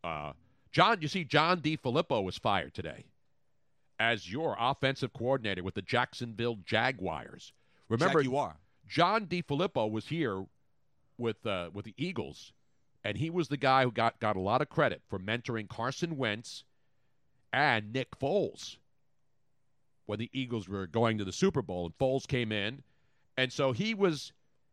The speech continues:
Speaker 1: he wasn't the offensive coordinator here. He was, he was just an assistant offensive coach.
Speaker 2: No, but he was an integral piece, though, big
Speaker 1: No,
Speaker 2: time.
Speaker 1: but my point is,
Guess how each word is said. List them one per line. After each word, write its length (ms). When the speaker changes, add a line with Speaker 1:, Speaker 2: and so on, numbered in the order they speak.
Speaker 1:
he 140
wasn't 320
the 160
offensive 500
coordinator 560
here. 340
He 140
was, 300
he 120
was 120
just 160
an 80
assistant 460
offensive 440
coach. 280
Speaker 2:
No, 180
but 80
he 20
was 100
an 60
integral 280
piece, 260
though, 160
big 140
Speaker 1:
No, 80
Speaker 2:
time. 140
Speaker 1:
but 160
my 120
point 300
is, 140